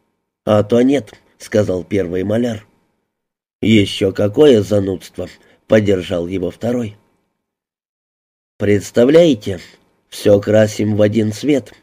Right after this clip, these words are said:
Стены светло-зелёные, потолок светло-зелёный, лестница тоже. Кошмар! На прошлой неделе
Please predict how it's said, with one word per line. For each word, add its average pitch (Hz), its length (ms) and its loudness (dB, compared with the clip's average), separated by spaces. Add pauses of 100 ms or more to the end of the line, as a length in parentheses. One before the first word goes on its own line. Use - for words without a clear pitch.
(280)
Стены 139 520 2 (140)
светло-зелёные, 104 1040 0 (240)
потолок 98 520 0
светло-зелёный, 107 1000 -2 (280)
лестница 104 680 -2
тоже. 104 380 -4 (200)
Кошмар! 117 640 -6 (720)
На 95 200 0
прошлой 113 520 0
неделе 123 600 2